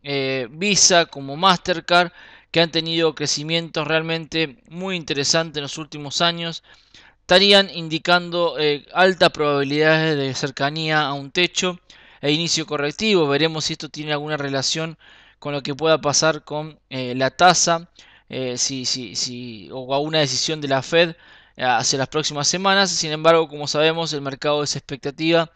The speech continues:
y el mercado nos tiene que ir anticipando eventualmente algunas de las decisiones que puedan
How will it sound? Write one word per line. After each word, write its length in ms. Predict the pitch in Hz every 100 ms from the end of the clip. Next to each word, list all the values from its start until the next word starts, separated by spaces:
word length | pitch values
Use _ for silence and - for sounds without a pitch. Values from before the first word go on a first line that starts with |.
| - - - -
y 60 |
el 60 | 147
mercado 380 | 151 147 165 160
nos 120 | 147
tiene 260 | 151 156 143
que 120 | 139
ir 120 | 147
anticipando 760 | 147 135 - 135 156 156 156 147
eventualmente 880 | 135 131 143 143 143 143 151 147 _ _ - -
algunas 420 | 139 151 160 151 143
de 80 |
las 160 | 139 135
decisiones 440 | 131 127 - 147
que 120 | 143 131
puedan 400 | - 143 143